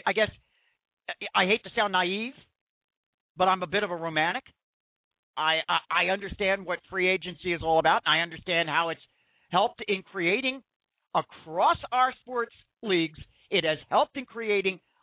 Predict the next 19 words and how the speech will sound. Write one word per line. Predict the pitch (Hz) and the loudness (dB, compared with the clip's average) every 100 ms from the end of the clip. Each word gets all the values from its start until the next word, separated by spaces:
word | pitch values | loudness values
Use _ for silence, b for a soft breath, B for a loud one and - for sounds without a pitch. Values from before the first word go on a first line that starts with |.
| _ - | _ -2
I | 254 | 0
guess, | 294 320 - 220 | 0 -4 -4 -6
a | |
modicum | 190 226 320 339 - 208 202 | -4 -2 -2 -2 -6 -8 -8
of | 233 220 175 _ _ _ | -6 -6 -8 _ _ _
parity, | - 208 190 147 113 _ _ _ _ _ _ _ _ _ _ _ _ - | -6 -2 -2 -4 -14 _ _ _ _ _ _ _ _ _ _ _ _ -8
so | 254 | -4
that | 269 | -2
we | 262 | -4
don't | 185 233 339 - - | -6 -4 -4 -8 -4
have | 247 262 226 | -2 -2 -4
those | 240 - | -8 -10
situations | 240 - 226 220 - 208 190 - b b | -14 -8 -4 -4 -4 -14 -14 -18 b b
where | 220 | -2
you | 240 214 | -2 0
have | 196 202 196 160 190 | 2 2 0 -6 -10
the | 175 | -6
juggernaut | 147 233 320 330 277 254 - | -2 2 2 2 -2 -2 -6
teams | 226 190 143 | -12 -10 -10